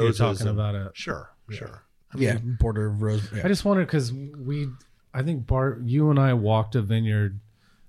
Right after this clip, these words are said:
Speaker 2: Remember when you were getting fruit from that vineyard over by, was it Chris Benziger's house, or it was over off Warm Springs Road up the hill, Joey Benziger's house?
Speaker 1: No,
Speaker 2: Um,
Speaker 1: it was the, uh, it, it was the, the Valeria vineyard, the first Valeria.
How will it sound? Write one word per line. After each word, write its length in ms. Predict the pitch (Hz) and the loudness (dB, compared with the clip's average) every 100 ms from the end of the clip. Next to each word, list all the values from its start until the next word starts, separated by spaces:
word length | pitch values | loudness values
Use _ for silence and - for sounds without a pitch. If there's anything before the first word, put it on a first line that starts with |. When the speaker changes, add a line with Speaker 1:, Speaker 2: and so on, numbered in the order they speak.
| - | -4
Speaker 2:
Remember 260 | 127 156 180 | 0 2 4
when 160 | 170 | 4
you 100 | 156 | 4
were 100 | 143 | 4
getting 300 | 120 139 127 | 2 0 -2
fruit 320 | 113 - 123 123 | -4 0 0 0
from 180 | 127 110 | 0 0
that 160 | 104 | 0
vineyard 360 | 90 113 113 110 | 0 0 2 2
over 240 | 110 110 | 0 0
by, 260 | 107 104 101 | 0 0 0
was 200 | 101 104 | -2 -4
it 120 | - | -6
Chris 300 | - 113 139 | -2 0 0
Benziger's 580 | - 156 160 160 160 143 | 0 0 0 0 -2 0
house, 380 | 156 156 156 - | 0 0 0 0
or 80 | |
it 40 | 107 | 0
was 140 | 107 | 2
over 200 | 143 143 | 2 4
off 140 | 135 113 | 2 2
Warm 240 | 113 117 | 0 0
Springs 360 | - 127 117 104 | 0 0 0 2
Road 300 | 107 107 110 | 2 2 2
up 140 | 107 | 0
the 80 | 113 | 2
hill, 200 | 110 110 | 2 2
Joey 360 | 104 110 104 139 | 0 0 2 2
Benziger's 540 | 143 151 147 147 147 | 2 0 0 -2 -2
house? 500 | 151 147 143 139 - - - - - | -2 -2 -2 -4 -8 -12 -20 -20 -10
Speaker 1:
No, 320 | 135 135 117 | -2 2 4
Speaker 2:
Um, 60 | 113 | 4
Speaker 1:
it 100 | 117 | 2
was 380 | 113 113 104 - | 0 -2 -2 -6
the, 340 | 113 110 107 104 - 107 110 | -4 -2 -4 -6 -16 -18 -10
uh, 380 | 104 98 95 92 - - - - - | -8 -6 -6 -8 -10 -16 -16 -16 -10
it, 140 | 123 - | -10 -8
it 40 | |
was 340 | 113 113 104 92 | -8 -6 -6 -8
the, 440 | - 104 101 92 95 _ _ | -8 -6 -8 -10 -14 _ _
the 100 | 110 | -4
Valeria 500 | 98 110 123 135 120 | -4 -2 2 4 2
vineyard, 640 | 104 110 110 107 104 95 107 - - | 0 -2 -2 -2 -4 -6 -14 -20 -8
the 120 | 107 | -8
first 340 | 104 135 127 - | -2 0 0 0
Valeria. 680 | 107 110 107 104 95 90 | -6 -4 -4 -4 -4 -6